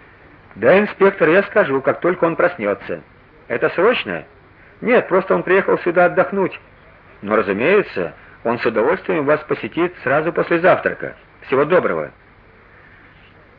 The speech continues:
Далглиш наклонился и на мгновение прикоснулся щекой к ее щеке, крепкой и мягкой, как замшевая перчатка. «Это Реклис?» «Да, он сказал, что находится в доме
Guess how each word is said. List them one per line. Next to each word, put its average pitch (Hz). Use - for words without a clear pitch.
Далглиш 156
наклонился 165
и -
на 143
мгновение 160
прикоснулся 143
щекой 143
к -
ее 107
щеке, 185
крепкой 139
и 135
мягкой, 151
как 131
замшевая 131
перчатка. 101
«Это 120
Реклис?» 165
«Да, 104
он 143
сказал, 160
что -
находится 165
в 123
доме 165